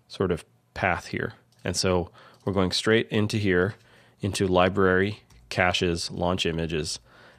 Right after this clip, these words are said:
And this will show you your launch images that it computed for you based off of that, that, uh, zib file. And so these both look good, and I think I'm ready to go.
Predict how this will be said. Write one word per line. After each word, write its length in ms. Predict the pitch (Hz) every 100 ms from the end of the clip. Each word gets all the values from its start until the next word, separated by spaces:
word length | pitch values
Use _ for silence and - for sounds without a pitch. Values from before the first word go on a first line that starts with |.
| -
And 140 | 104
this 160 | 113 -
will 100 | 117
show 240 | - 113
you 200 | 113 104
your 180 | 95 90
launch 300 | 85 95 95
images 360 | 90 82 82 -
that 140 | 87
it 180 | 85 - -
computed 520 | 110 - 104 92 82
for 200 | - 95
you 160 | 85 85
based 280 | 87 82
off 160 | 95 80
of 60 | 87
that, 280 | 82 - - -
that, 340 | 90 87 73 - -
uh, 240 | 82 76 90
zib 240 | 92 92
file. 280 | - - - - - _ _ _ _ _ - - - _
And 120 | 104
so 100 | 110
these 200 | 101 113
both 260 | - 107 -
look 160 | 113
good, 300 | - 90 87 - - _ _ -
and 460 | 87 85 85 87 -
I 100 | 92
think 180 | 101 92
I'm 140 | 85
ready 200 | 85 82
to 80 | 80
go. 260 | - -